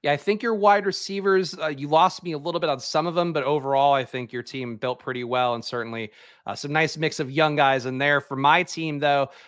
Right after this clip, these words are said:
and you guys can vote if you want in the chat, who picked the better team? Trevor Lawrence, C J Stroud at Q B, Josh Jacobs, Devin Achane, Roschon Johnson, Devin Singletary, Tank Bigsby, and Izzy Abanikanda at running back.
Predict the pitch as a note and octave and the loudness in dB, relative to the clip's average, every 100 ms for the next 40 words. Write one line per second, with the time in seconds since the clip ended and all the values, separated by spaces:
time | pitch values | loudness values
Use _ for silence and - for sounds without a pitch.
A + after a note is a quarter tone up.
0 | - B2 C3+ A#2+ E3+ F3+ G3 F3+ A#3 A3 | -8 -6 -6 2 2 2 -2 0 2 0
1 | G#3 A3 G3 F3 G3 F#3 C#3+ G3+ G3+ F#3+ | 0 0 0 -4 0 0 -2 -6 -8 -6
2 | E3 E3+ D#3 F3 F3+ E3+ - - - A3+ | -4 -4 -6 -4 -4 -4 -10 -20 2 4
3 | A#3 A3 F#3 G3+ G#3 G3 - - A#3 F3 | 6 2 0 0 2 -2 -6 -8 -6 0
4 | F3+ D#3+ - E3 D#3+ D#3+ D3+ - - D#3 | 2 2 -2 2 4 6 2 -4 -10 -10
5 | C3+ D#3+ E3 D#3 - _ F#3 F#3 - F3+ | -8 -6 -6 -6 -12 _ 2 2 2 -4
6 | F3+ F3+ C3+ F3 E3+ E3 E3 - E3+ E3 | -4 -6 -2 -2 0 -2 -2 -2 -4 -2
7 | C#3+ G3 - D#3+ D3+ C#3 C#3+ C#3+ D3 C3+ | 2 2 2 0 0 -2 -4 -4 -6 -4
8 | E3 E3+ D3 D#3+ D3+ D3 D3 C#3 - - | -4 -4 -6 -8 -8 -6 -6 -8 -4 -2
9 | A3+ E3+ - A3+ E3+ D3 C3 - _ _ | -2 0 0 0 -2 -10 -10 -14 _ _
10 | D3 E3+ E3+ D#3 D3 C#3 B2 - E3 D#3+ | -4 0 2 2 2 0 -4 -2 0 2
11 | C#3+ B2 D#3+ F3 D#3+ D#3+ D#3 | 0 0 0 0 2 2 0